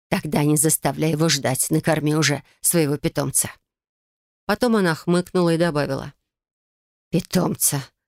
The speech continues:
по типу собаки». Я с благодарностью ей улыбнулась,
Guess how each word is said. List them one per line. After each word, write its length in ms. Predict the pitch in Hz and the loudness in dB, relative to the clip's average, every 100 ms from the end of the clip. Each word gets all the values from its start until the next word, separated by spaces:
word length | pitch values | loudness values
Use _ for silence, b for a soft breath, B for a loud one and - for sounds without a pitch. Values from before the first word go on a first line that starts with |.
| _ - | _ -4
по 140 | - | 0
типу 260 | - 151 - | 0 0 0
собаки». 680 | - 160 160 143 - 143 - _ _ _ _ _ _ _ _ _ _ - | 0 0 -2 -4 -4 -12 -14 _ _ _ _ _ _ _ _ _ _ -2
Я 140 | 226 | 0
с 60 | 214 | 2
благодарностью 1040 | 180 190 175 165 170 175 160 160 - - 160 | 2 2 2 0 0 0 0 -2 0 0 2
ей 220 | 156 156 | 2 2
улыбнулась, 760 | 143 143 151 160 147 135 - | 2 0 0 0 0 -2 -6